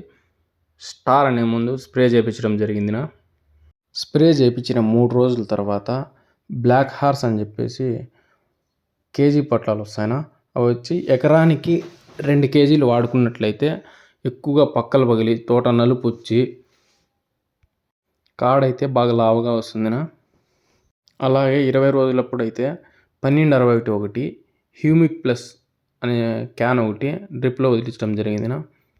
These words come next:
ఇది వదిలేసిన తర్వాత పదకొండు నలభై నాలుగు పదకొండు అయితే ఒకటి వదలడం జరిగిందినా. అలాగే ఇరవై ది-, ఇరవై ఎనిమిది దినాలప్పుడైతే క్యాబ్రియో టాప్ పోలీస్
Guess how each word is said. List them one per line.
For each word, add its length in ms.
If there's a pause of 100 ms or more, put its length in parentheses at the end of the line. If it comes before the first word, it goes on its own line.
(520)
ఇది 160
వదిలేసిన 580
తర్వాత 460 (580)
పదకొండు 440
నలభై 320
నాలుగు 300
పదకొండు 560 (1700)
అయితే 240
ఒకటి 320
వదలడం 340
జరిగిందినా. 440 (580)
అలాగే 380 (1500)
ఇరవై 420
ది-, 300
ఇరవై 260
ఎనిమిది 300
దినాలప్పుడైతే 760 (280)
క్యాబ్రియో 460
టాప్ 340 (260)
పోలీస్ 460